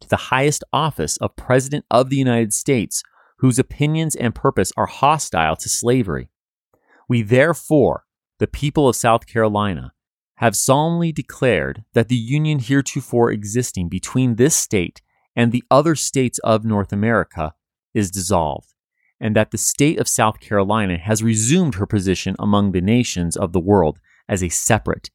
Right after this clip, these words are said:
and independent state." Close quote.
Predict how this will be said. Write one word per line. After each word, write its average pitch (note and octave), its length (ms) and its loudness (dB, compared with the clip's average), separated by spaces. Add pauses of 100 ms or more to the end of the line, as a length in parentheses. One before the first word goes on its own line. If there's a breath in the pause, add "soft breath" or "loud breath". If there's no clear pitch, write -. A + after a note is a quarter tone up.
and F#2 180 0
independent E2 640 -2
state." - 480 -8 (840)
Close E2+ 600 2
quote. - 640 -8